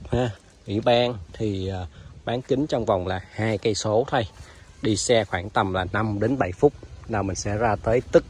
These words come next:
cả các tiện ích luôn nha. Thì em thấy trên đất là sạch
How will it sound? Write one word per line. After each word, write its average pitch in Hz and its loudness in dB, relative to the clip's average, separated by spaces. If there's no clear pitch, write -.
cả 95 -2
các 156 0
tiện 98 -2
ích 127 2
luôn 127 4
nha. 135 4
Thì 131 6
em 135 8
thấy 139 6
trên 135 4
đất 160 6
là 123 6
sạch - 2